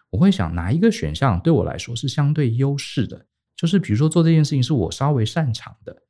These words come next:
那这个擅长啊，不用到真的非常非常强、非常非常厉害哈，可以出国比赛什么之类，不用。就是你比，你，呃，你做了 A 选择跟 B 选择，比如说我要去两家公司，呃，一个，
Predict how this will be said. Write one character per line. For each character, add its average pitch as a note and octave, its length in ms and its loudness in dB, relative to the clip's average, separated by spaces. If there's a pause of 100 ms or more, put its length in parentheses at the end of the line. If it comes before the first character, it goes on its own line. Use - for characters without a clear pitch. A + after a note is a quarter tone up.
(280)
那 A3 60 6
这 B3 100 6
个 A3+ 100 6
擅 A3 200 6
长 G#2 220 4
啊， F2+ 100 2
不 G#2+ 160 2
用 F3 180 6
到 E3+ 160 4
真 F3+ 220 4
的 G3 140 4
非 E3 200 0
常 A2+ 180 0
非 B2 100 0
常 G#2 200 0
强、 D#2+ 340 -10
非 B2+ 100 -2
常 A#2 140 2
非 A#2 80 -2
常 F#2+ 140 0
厉 G#2+ 140 -2
害 F2+ 220 -4
哈， F2 180 -6
可 A2+ 100 -8
以 G#2 40 0
出 G2+ 160 -6
国 F#2+ 120 -2
比 - 120 -12
赛 G2 200 -2
什 - 100 -8
么 - 60 -18
之 - 140 -12
类， D#2+ 120 -4
不 G2+ 120 -4
用。 C#3 180 0 (380)
就 - 80 -6
是 A3+ 140 0
你 G#2+ 240 6
比， F2 340 -6 (340)
你， F2+ 140 -10 (120)
呃， F#2 140 -2
你 F2+ 120 -2
做 D#3 160 2
了 - 100 2
A D#3 140 2
选 G2+ 180 0
择 D#2+ 140 -8
跟 G#2+ 160 -4
B A2 100 -2
选 F#2 220 -6
择， D2 140 -10
比 F#2+ 100 -8
如 G2 40 -4
说 B2+ 140 2 (120)
我 F2+ 80 -2
要 F2+ 60 -2
去 F#2+ 120 -6
两 D#2+ 140 -6
家 F#2+ 160 -8
公 F#2+ 180 -8
司， F2+ 280 -6 (360)
呃， F2 280 0 (140)
一 C3+ 100 -2
个， B2+ 160 2